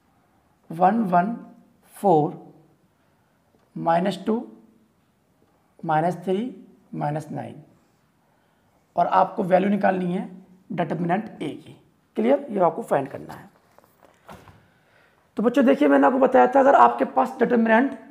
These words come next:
three by three order का है तो आप इसका expansion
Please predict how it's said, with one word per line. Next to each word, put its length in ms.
three 160
by 140
three 100
order 340
का 100
है 160
तो 60
आप 200
इसका 240
expansion 600